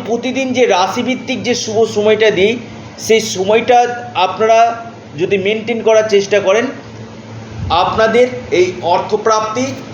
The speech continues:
হান্ড্রেড পার্সেন্ট ঘটবে। প্রত্যেকে জয়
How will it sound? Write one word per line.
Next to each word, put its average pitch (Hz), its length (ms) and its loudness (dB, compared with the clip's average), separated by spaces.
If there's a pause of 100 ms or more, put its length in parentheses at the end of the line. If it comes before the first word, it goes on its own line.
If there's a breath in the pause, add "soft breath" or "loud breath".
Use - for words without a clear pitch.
(180)
হান্ড্রেড 196 420 2
পার্সেন্ট 247 380 2 (500)
ঘটবে। - 340 4 (1700)
প্রত্যেকে 220 400 2 (200)
জয় 220 220 4